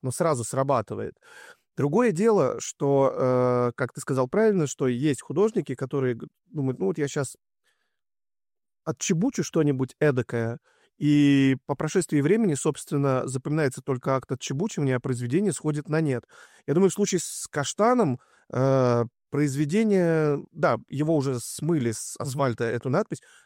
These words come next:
Speaker 1: но, мне кажется, это произведение останется, как вот произведение военного времени, вот этого вот военного,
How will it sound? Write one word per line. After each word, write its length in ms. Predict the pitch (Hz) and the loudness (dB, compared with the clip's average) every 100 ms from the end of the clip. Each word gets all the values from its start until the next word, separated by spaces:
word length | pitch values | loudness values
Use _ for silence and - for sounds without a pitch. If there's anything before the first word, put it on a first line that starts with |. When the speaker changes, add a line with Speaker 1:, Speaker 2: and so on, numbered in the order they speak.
| - | 0
Speaker 1:
но, 260 | 151 185 135 | 4 6 6
мне 180 | 143 165 | 4 2
кажется, 180 | 196 165 | -2 -4
это 100 | 156 | -4
произведение 800 | 156 151 156 156 147 135 131 127 _ | -4 0 2 2 4 2 2 -2 _
останется, 500 | - 127 165 220 202 | -8 -2 0 2 0
как 160 | 139 123 | -4 -4
вот 120 | 123 - 120 | -6 -8 -8
произведение 420 | - 127 135 131 | -4 -2 0 2
военного 460 | 117 131 127 117 117 | 2 2 2 0 -2
времени, 380 | 113 127 117 117 | 0 0 2 0
вот 180 | 113 120 | -2 -6
этого 200 | 117 113 | -8 -8
вот 160 | 110 | -6
военного, 460 | 123 127 120 117 117 | -4 -2 0 -2 -4